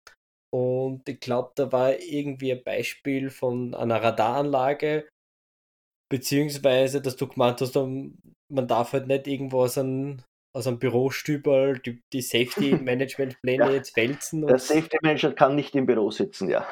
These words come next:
Speaker 1: Ähm, ich würd da ge-, darüber noch gern reden. Wa-, was heißt das? Wie mu-, wie muss man mit den Leuten kommunizieren oder wie muss man seinen,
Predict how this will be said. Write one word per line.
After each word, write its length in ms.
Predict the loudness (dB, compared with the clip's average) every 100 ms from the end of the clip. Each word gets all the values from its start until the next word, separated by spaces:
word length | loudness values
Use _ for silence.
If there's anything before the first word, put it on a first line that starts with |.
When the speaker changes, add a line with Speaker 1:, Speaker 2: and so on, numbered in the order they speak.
| -12 -16 -20 _ _ _ -20 _ _ -2
Speaker 1:
Ähm, 400 | 0 2 0 -2
ich 100 | -2
würd 160 | 2
da 120 | 4 4
ge-, 200 | 0 2
darüber 320 | 4 6 4
noch 160 | 2 2
gern 180 | 0 0
reden. 420 | -2 -4 -8 -12
Wa-, 220 | -12 -6
was 280 | 0 0 2
heißt 320 | 2 2 0
das? 180 | -4 -4
Wie 140 | -4
mu-, 240 | -2 -2 -2
wie 160 | -4 -4
muss 240 | -4 -2
man 80 | -2
mit 180 | -2 0
den 60 |
Leuten 380 | 2 2 0 -4
kommunizieren 720 | -2 0 -2 -4 -4 -2 0
oder 180 | 0 -2
wie 140 | -2
muss 320 | -4 -6 -6 -6
man 260 | -4 -4
seinen, 640 | -6 -4 -2 -2 -4 -6